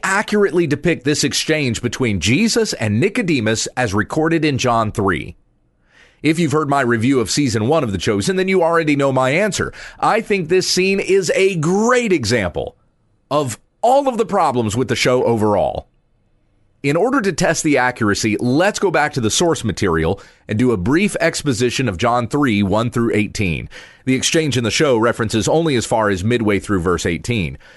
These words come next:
Then we'll go to the scene in The Chosen and examine the dialogue line by line. This is about as long as most sermons I've preached, so strap in, or mark this review and finish it later.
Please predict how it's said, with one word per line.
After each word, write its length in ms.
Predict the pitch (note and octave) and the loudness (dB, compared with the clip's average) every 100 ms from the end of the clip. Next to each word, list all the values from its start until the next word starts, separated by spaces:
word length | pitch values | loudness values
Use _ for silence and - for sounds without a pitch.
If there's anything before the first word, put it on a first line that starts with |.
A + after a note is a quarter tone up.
| - _ - | -20 _ -10
Then 280 | A2+ G#3 C4 | -2 0 0
we'll 140 | A3+ | 0
go 220 | E3+ D3+ | 2 0
to 140 | D3 C#3+ | 0 0
the 140 | G#2+ | 0
scene 400 | - - D#3+ D3+ - | -2 -2 0 0 -2
in 220 | F3 A3 | -2 0
The 80 | G3+ | -2
Chosen 500 | - G3 C#3 G2 F2+ - | 0 0 0 0 -2 -2
and 160 | A#2+ | -2
examine 420 | G#2+ F#2+ C#3 D#3+ | -2 0 0 0
the 60 | D3 | 0
dialogue 580 | C#3+ D#3+ B2 F#2+ F2 F2+ | 0 0 0 2 0 0
line 340 | G#2 B2 C3 | 0 2 0
by 220 | A#2+ B2 | 0 0
line. 480 | A#2 C3+ C#3+ E2 - - _ _ | 0 0 0 -2 -6 -18 _ _
This 180 | - G3 | -2 0
is 120 | G3 | 2
about 240 | E3 G3+ G#3 | 2 2 2
as 100 | D3 | 2
long 240 | D#3+ D#3 | 2 2
as 100 | B2+ | 0
most 240 | C3 C3 - | 0 0 0
sermons 360 | F#3 E3 A2+ | 0 0 0
I've 200 | G2+ D#2+ | 0 -2
preached, 420 | - F#2+ E2+ - - | -2 -2 -2 -8 -10
so 400 | - C#3 B2 A#2 | -2 0 2 0
strap 400 | - - D#3 C3 | -6 -2 -2 0
in, 340 | C3 G2+ C2 D#2 _ | -2 -2 -4 -10 _
or 180 | C3+ C3 | -2 0
mark 240 | D3 E3 | 2 0
this 180 | D3 B2 | 0 0
review 400 | A#2+ G2+ G#2 G#2 - | 0 0 2 2 0
and 160 | G2+ | -4
finish 260 | - G2 F#2+ | -2 -4 -2
it 80 | E2 | 0
later. 400 | F2+ D#2+ - | 0 -2 -6